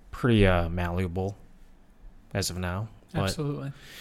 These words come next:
Speaker 1: but anyway, the point is we're, you know, wrap things up here in Thailand and,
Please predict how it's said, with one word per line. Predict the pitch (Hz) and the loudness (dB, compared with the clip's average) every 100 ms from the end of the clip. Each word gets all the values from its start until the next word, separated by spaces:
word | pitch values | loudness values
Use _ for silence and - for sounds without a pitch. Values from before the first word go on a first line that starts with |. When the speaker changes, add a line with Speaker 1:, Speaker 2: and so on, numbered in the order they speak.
| - - - _ _ | -18 -20 -20 _ _
Speaker 1:
but | 220 | 8
anyway, | 196 131 | 10 10
the | 110 | 4
point | 113 196 175 165 | 0 4 6 6
is | 156 147 135 - - - 127 | 6 6 4 0 -2 -4 -2
we're, | 123 120 117 113 110 101 - - - _ _ _ - _ - _ - | 0 4 6 6 2 -4 -18 -20 -20 _ _ _ -20 _ -20 _ -6
you | 117 | -2
know, | 101 | 0
wrap | 98 110 110 | 2 0 0
things | 113 107 | -2 0
up | 104 - | 0 0
here | 107 101 | 0 0
in | 95 | 0
Thailand | 101 98 95 98 98 | 0 0 0 -2 -2
and, | 87 87 85 | -6 -8 -12